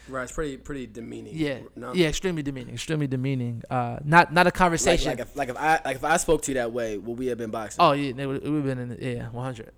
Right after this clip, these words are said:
Speaker 2: one hundred.
Speaker 1: <laughs>
Speaker 2: Um, <laughs> I didn't mean to say nigga, but yeah,
Speaker 1: You said
Speaker 2: yeah.
Speaker 1: nigga.
Speaker 2: <laughs> Nah, it would have been bad.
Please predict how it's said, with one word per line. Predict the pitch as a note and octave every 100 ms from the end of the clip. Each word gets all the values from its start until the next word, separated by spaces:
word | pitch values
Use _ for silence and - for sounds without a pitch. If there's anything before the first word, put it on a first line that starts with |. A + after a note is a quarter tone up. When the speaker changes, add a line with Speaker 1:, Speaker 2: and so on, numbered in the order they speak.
| _
Speaker 2:
one | B2+
hundred. | B2+ A#2 A#2
Speaker 1:
<laughs> | C5 C5
Speaker 2:
Um, | B4+ A#4 G#4
<laughs> | - A4+ A#4+ - - - - - -
I | C4 F#3
didn't | F3
mean | D#3
to | C#3
say | C3
nigga, | C3 C3 A#2+ A#2+
but | C3 C3 -
yeah, | C#3+ B2+ B2 A#2+
Speaker 1:
You | F#4
said | F3 D3 G#3 G3+
Speaker 2:
yeah. | G3 F#3+
Speaker 1:
nigga. | - B3+ G#3+ F#3+ F#3 D#3+ - -
Speaker 2:
<laughs> | - -
Nah, | E3+ D#3
it |
would | E3
have | D3
been | C#3
bad. | C3+ C#3 C3